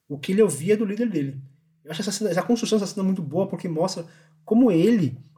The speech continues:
de início, ele não tinha uma visão própria, ele não tinha uma, uma opinião própria do que era o, o islamismo, do que era, é, essa identidade racial dele,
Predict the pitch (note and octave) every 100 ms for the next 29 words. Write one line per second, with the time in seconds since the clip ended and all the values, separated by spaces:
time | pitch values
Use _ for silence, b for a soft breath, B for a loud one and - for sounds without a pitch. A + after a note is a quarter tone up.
0 | _ C3 A2+ D#3+ C#3 A3 - D#3 D3+ F#3
1 | F#3 F3+ E3 - A#3+ A3+ E3+ D#3 F3+ -
2 | _ - D#3+ E3 E3 B2+ A#2+ - _ _
3 | _ D3+ D3+ D#3 - G#3 G#3 F#3 D3+ D#3+
4 | D#3 E3+ E3 F3 - D3+ F#3 - D#3 b
5 | b b b _ - A#3 - F3+ F3+ F3
6 | D#3+ D3+ C#3 D3+ C#3 C#3 E3+ E3 D#3+ -
7 | D#3 D3 D#3+ E3+ C3+ B2+ B B _ C3+
8 | B2+ B2 C3+ D#3+ E3+ D3+ C#3+ F3+ F3 -
9 | D3+ C#3 B2+ C3+ D#3+ D#3+